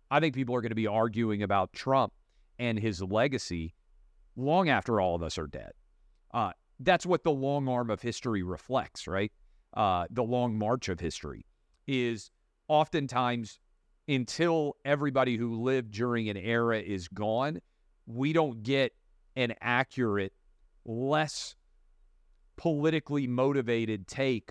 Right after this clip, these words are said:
on exactly what, uh, the history of the moment is. And look, people continue to reassess and recalibrate historical figures for all of life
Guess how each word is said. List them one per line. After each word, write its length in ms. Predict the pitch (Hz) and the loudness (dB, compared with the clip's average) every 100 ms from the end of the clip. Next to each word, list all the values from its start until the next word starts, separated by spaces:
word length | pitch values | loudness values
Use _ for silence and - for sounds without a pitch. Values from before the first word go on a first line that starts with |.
| _ | _
on 300 | 123 117 113 113 | -2 -2 -2 -4
exactly 800 | 117 107 110 117 113 - 123 110 | -8 -6 -2 0 0 0 -2 -2
what, 400 | 101 110 123 110 _ _ _ _ _ _ | -4 -2 -2 -2 _ _ _ _ _ _
uh, 420 | 123 101 98 95 101 | 0 2 2 0 -2
the 120 | 113 | 0
history 380 | 135 - 139 117 | 0 -2 0 0
of 60 | |
the 60 | 107 | 0
moment 280 | 110 101 113 | -2 0 0
is. 340 | 180 85 - | 0 -2 -10
And 220 | 131 139 | -8 0
look, 200 | 170 - _ _ _ - | 0 0 _ _ _ -4
people 320 | 190 180 214 | -2 0 -2
continue 520 | - 143 156 156 135 | -2 -4 -2 -2 -4
to 120 | 117 139 | -2 -4
reassess 760 | 123 143 151 - 143 117 - | -2 0 0 -2 -2 -2 -2
and 120 | 123 | -4
recalibrate 880 | 110 110 - 120 156 131 107 107 107 | -2 -2 0 2 2 2 0 0 -2
historical 640 | 110 - 135 120 110 104 | -8 -4 -2 -2 -2 -6
figures 600 | 95 165 190 135 107 92 _ _ _ _ _ _ - | -2 0 0 0 -2 -6 _ _ _ _ _ _ 0
for 220 | 147 135 | 2 4
all 300 | 127 123 107 | 4 4 2
of 100 | 82 | 0
life 540 | 87 147 127 - - | 2 2 2 -8 -20